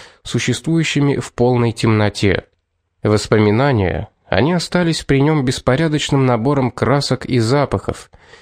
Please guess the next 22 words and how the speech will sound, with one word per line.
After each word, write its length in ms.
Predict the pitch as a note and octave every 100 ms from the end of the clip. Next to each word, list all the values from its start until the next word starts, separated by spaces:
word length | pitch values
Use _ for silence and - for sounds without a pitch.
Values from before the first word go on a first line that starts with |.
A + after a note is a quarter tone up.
| - _ -
не 140 | C3
более 420 | D#3 F#3 E3 D3+
реальных, 480 | C3 C#3+ C#3+ C3 -
чем 240 | - A#2
призраки. 680 | G#2+ A#2+ C#3 A2 G2 - - - _ _ _ _ _ _
Они 260 | - B2 F3+
кружились 680 | F3 E3 B2+ C3 C3+ A#2+ -
над 240 | A#2+ A#2
ним, 300 | A#2 A#2 A2+ - -
уплотнялись 720 | G2 B2 A#2+ C3 C#3 B2 -
и 120 | -
усиливались, 920 | G2+ F#2 - D3 C3+ B2+ B2+ A#2+ - - - -
создавая 680 | - G#2 G#2 C3 D#3 D#3 B2
дивные 520 | A2 D#3+ D3+ D3 C3+
видения 500 | A#2+ A2+ D3 C#3 C3
загадочных 800 | A#2 A2 C3 B2 - A#2+ A2 A2+
миров, 560 | G#2 G2+ C3 - - - - _ _
где 220 | - F#2+ A2
существовали 800 | B2 - A#2+ B2+ B2+ C#3+ C#3+ C3
звук 340 | A2 B2 C3+
и 140 | C3+
свет, 640 | A#2 - F#2 G2 G2+ -